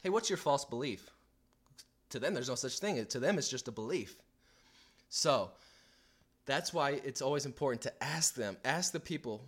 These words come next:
you know, "What are you struggling with?" And then whatever the responses you get, that's what you create the offer for. Does that make sense? There is a, uh, formula that I got from Larson, and it's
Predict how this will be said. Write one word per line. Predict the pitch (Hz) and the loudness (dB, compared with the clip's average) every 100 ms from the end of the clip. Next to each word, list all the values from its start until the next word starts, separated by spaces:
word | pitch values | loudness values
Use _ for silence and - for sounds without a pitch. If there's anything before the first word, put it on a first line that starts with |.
| 135 | -6
you | 127 | -4
know, | 117 | 0
"What | 135 | 4
are | 175 | 4
you | 170 | 4
struggling | - 147 143 127 107 | 2 2 0 0 -4
with?" | 92 82 - - - _ _ - | -6 -8 -12 -18 -20 _ _ -10
And | 120 | -4
then | 120 117 | -2 -2
whatever | 120 151 165 | -2 0 -2
the | 127 | 0
responses | - - 127 156 131 | 0 2 2 2 -2
you | 131 | -6
get, | 123 120 135 - - - _ _ _ _ | -4 0 0 0 -8 -20 _ _ _ _
that's | 120 131 - | 2 2 2
what | 143 110 | -2 -2
you | 117 | -4
create | 110 123 104 | -6 -4 -4
the | - | -2
offer | 95 87 - | -4 -4 -8
for. | - 76 | -14 -12
Does | - _ _ _ _ _ | -14 _ _ _ _ _
that | 110 | -8
make | 113 107 | -6 -4
sense? | 120 120 - - _ _ _ _ _ _ _ _ _ _ _ _ _ _ _ _ _ _ _ _ _ _ _ _ - - _ _ _ _ _ _ _ _ | -4 -6 -10 -18 _ _ _ _ _ _ _ _ _ _ _ _ _ _ _ _ _ _ _ _ _ _ _ _ -20 -20 _ _ _ _ _ _ _ _
There | 131 131 123 | -4 -2 -2
is | 117 | -4
a, | 120 113 117 | -4 -4 -4
uh, | 110 107 - | -6 -10 -8
formula | 151 156 131 117 | -6 -4 -4 -4
that | 110 104 | -6 -8
I | |
got | 104 101 104 104 - | -8 -8 -8 -10 -14
from | 113 110 | -14 -10
Larson, | 110 110 - 104 98 - _ _ | -8 -8 -10 -12 -14 -18 _ _
and | 110 | -12
it's | 107 104 - | -10 -10 -12